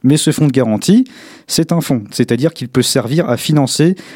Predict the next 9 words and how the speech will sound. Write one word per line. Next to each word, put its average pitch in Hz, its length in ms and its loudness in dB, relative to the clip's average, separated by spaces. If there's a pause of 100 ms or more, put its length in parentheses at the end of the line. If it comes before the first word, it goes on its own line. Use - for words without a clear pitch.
(140)
des 147 140 2
projets, 143 580 2
euh, 110 380 2
sociaux 139 600 2
ou 131 120 4
économiques 120 680 0
sur 135 220 0
le 127 80 0
territoire, 123 580 0